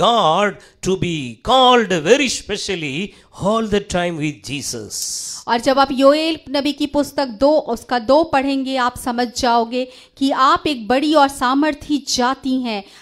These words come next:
Speaker 2: आप एक ऐसी जाति है जो महान है, मजबूत है।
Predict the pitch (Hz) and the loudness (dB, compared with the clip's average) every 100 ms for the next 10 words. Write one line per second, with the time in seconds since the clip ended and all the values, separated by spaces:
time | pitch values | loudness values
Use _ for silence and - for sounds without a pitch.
0 | - - 254 320 - 311 - 254 302 302 | -12 0 2 2 -2 -8 -6 -2 -2 0
1 | 330 247 285 311 320 285 269 269 240 240 | -4 0 0 0 -2 0 2 0 0 -2
2 | 247 311 320 302 302 240 247 220 - 311 | 0 0 0 0 -2 -2 -4 -4 2 4
3 | 330 247 220 | 4 0 -4